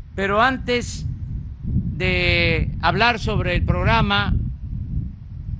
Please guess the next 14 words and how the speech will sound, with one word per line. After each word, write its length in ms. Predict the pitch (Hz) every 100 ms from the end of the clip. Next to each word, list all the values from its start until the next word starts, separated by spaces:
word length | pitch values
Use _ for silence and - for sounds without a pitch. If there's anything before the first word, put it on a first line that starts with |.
| - - - - - - - - - - _
quiero 880 | - 214 220 214 202 190 180 165 165 - - -
también 480 | 175 170 220 233
referirme 720 | 202 185 175 196 220 208 214 196
a 240 | 180 -
todos 320 | 226 247 233
los 240 | 208 196 190
apoyos 920 | 185 240 247 185 135 - - - - - - - - - - - -
que 540 | 180 185 180 180 180 160
en 160 | 175
Tapana 880 | 175 165 202 220 214 208 208 202 - -
y 80 | 170
en 120 | 175
otros 540 | 214 208 196 185 -
municipios 1000 | - 175 165 226 - 208 208 196 - -